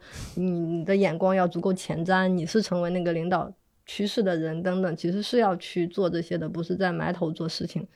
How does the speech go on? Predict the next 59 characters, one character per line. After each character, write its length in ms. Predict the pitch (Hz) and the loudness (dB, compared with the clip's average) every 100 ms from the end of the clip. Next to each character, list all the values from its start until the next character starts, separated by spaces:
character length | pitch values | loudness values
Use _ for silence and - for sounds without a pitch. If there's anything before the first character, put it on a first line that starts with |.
| - | -4
是 120 | 196 | 2
要 120 | 180 | 2
看 320 | 180 - 180 | 2 -2 -4
这 80 | 175 | -4
个 100 | 175 | -6
世 160 | - 175 | -4 2
界 160 | 185 | 4
现 160 | 170 185 | 4 2
在 120 | 175 | 0
长 220 | 175 165 | -2 -2
什 60 | 170 | -2
么 80 | 160 | -2
样 260 | 190 190 | 0 0
子 140 | 185 165 | -2 -6
的。 120 | 175 - - - - - - | -8 -12 -16 -16 -18 -20 -6
然 160 | 185 208 | -2 2
后 220 | 226 208 | 4 6
另 180 | 226 226 | 6 6
外， 300 | 233 220 196 - _ _ | 6 4 2 -2 _ _
另 120 | 262 | 6
外 160 | 254 240 | 6 6
一 100 | 196 | 4
点， 240 | 196 170 175 165 | 2 -4 -6 -6
我 240 | 156 165 170 - | -4 -2 -4 -4
其 200 | - 226 | 0 2
实 160 | 262 | 4
会， 480 | 359 - 349 233 202 - | 2 4 6 6 4 0
我 180 | 190 202 | 2 2
会 220 | 370 294 | 4 6
觉 140 | 220 | 6
得 100 | 247 | 6
有， 240 | 247 180 143 - | 6 4 0 0
有 160 | 196 185 | 4 4
一 80 | 196 | 6
个 140 | 302 | 4
自 240 | 285 277 | 4 2
信， 360 | 247 - 262 190 | 2 4 4 4
就 180 | 202 202 | 4 2
是 440 | - 202 190 202 - - - _ - | 0 2 2 2 -4 -20 -20 _ 0
对， 600 | 262 220 196 185 180 214 - _ _ _ | 4 6 6 4 2 0 -6 _ _ _
怎 100 | - | -12
么 120 | - | -10
说 260 | 190 - 285 | -8 -2 0
呢？ 180 | 294 226 - _ _ _ _ _ _ | 0 -4 -8 _ _ _ _ _ _
就 160 | - 359 | 2 6
是 140 | 381 370 330 | 8 8 6
一 120 | 339 | 6
种 160 | 339 185 | 6 4
非 200 | - 269 | 6 6
我 180 | 262 185 | 8 4
莫 260 | 185 214 | 2 0
属 240 | 196 - 160 | -2 -4 -6
的 120 | 165 | -6
自 220 | 180 226 | -4 -4
信 320 | 196 262 214 | 0 2 2
吧。 220 | 185 - - _ _ - | 2 -6 -12 _ _ -6
就 120 | 247 | 0
是 160 | 262 | 4
有， 180 | 226 180 | 6 4